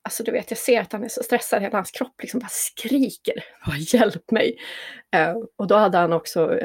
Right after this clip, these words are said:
under en tid tappat ganska mycket hår. Eh, och varit,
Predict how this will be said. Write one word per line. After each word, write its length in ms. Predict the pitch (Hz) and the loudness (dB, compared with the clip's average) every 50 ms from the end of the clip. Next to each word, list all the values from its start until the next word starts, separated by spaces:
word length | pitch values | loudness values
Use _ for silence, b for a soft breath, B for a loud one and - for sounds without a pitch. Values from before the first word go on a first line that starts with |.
| - - | -2 -2
under 160 | 175 160 156 | 0 0 0
en 120 | 156 156 | 0 0
tid 240 | - - 165 156 156 | -2 -2 -4 -4 -4
tappat 280 | - 170 - - - - | -6 -8 -8 -8 -6 -6
ganska 280 | - - - - - | -6 -8 -6 -8 -10
mycket 220 | 160 - - 165 - | -10 -8 -8 -4 0
hår. 380 | - 202 208 226 247 277 - _ _ _ _ _ _ _ _ _ - | 2 4 6 6 6 4 0 _ _ _ _ _ _ _ _ _ -12
Eh, 800 | 175 165 - 170 175 214 _ _ _ _ _ _ _ _ - 196 | -12 -10 -10 -12 -16 -18 _ _ _ _ _ _ _ _ -4 -2
och 220 | 185 170 175 170 180 | -2 -2 -2 -4 0
varit, 600 | 175 190 165 151 151 156 - _ - - - | 2 4 4 4 4 2 -2 _ -10 -8 -4